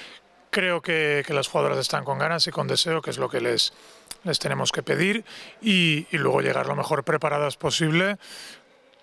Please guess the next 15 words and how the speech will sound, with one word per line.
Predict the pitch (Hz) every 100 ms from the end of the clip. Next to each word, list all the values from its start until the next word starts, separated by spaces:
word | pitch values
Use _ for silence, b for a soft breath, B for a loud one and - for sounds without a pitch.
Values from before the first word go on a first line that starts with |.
| -
Creo | 220
que | 170
los | 151
entrenamientos | 139 151 143 135 -
están | - 180 151
siendo | 160 135 131
buenos, | 185 202 220 - B B B
eh, | 180 131
desde | 127 127
el | 131
martes | 156 165 147
ya | 156
conocemos | 156 143 151 147 143
rival | 147 165 214 208
y, | 165 131